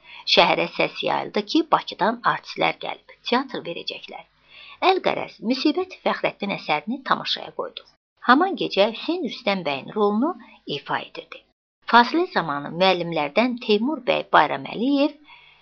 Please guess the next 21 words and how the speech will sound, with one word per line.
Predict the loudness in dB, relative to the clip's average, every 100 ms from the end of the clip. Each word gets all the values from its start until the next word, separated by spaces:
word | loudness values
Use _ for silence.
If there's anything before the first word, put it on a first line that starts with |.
| _
səhnəyə | 2 4 4 2 0
gəlib | -2 -4 -2
Ərəblinskini | 0 2 0 -4 -6 -10 -10 -10
qucaqlayıb | -4 0 0 -2 -8 -6
öpdü | -10 -10 0 0 0 -14 -8
və | 2 2
ona | 2 -2 -2
bir | 2 2
dəstə | 2 -4 -4 -6
gül | -6 -12
bağışladı. | -10 -6 -6 -6 -10 -18 _ _ _ _
Doğrudan | -2 -2 0 0 0
da | -4
Ərəblinski | -4 -6 -6 -8 -8 -6 -8 -8 -18 -18
o | _ 2
gecə | 2 0 0 0 -2
böyük | 0 0 0 -6
məharətlə | -6 -2 -2 -2 -6 -8
oynayırdı. | -10 -12 -16 -18 -18 -20 _ -20 -20 -10
İkinci | -6 2 2 2
tamaşamız | -4 -4 -2 0 0 0